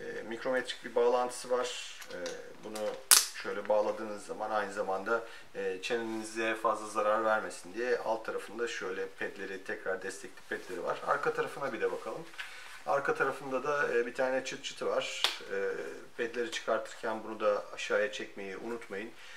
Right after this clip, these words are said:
Böyle, e, çıt çıtlı şekilde yapılmış. E, kışın az üşütecektir çünkü, e, gerçekten çok iyi kapanıyor. E, ve hani, e, demin giydim fakat şimdi tekrar giyeceğim.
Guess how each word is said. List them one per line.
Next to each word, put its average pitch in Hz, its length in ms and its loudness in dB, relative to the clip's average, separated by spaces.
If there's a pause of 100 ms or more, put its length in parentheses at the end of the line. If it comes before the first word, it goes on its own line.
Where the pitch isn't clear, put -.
(440)
Böyle, 110 300 0 (280)
e, 104 100 -4
çıt - 200 -6
çıtlı - 240 -8
şekilde - 400 -4
yapılmış. 98 440 -6 (560)
E, 110 320 -2
kışın 175 480 0 (120)
az 156 140 6 (120)
üşütecektir - 640 -6
çünkü, 151 360 -4
e, 120 440 0
gerçekten 127 600 2
çok - 360 -6
iyi 127 180 -8
kapanıyor. 120 540 2 (840)
E, 107 60 -6 (280)
ve 117 280 6 (120)
hani, 107 320 -4 (460)
e, 98 160 -4 (720)
demin 113 340 -2 (140)
giydim 120 320 -4 (300)
fakat - 300 2
şimdi 117 200 -6
tekrar 120 340 0
giyeceğim. 131 400 -2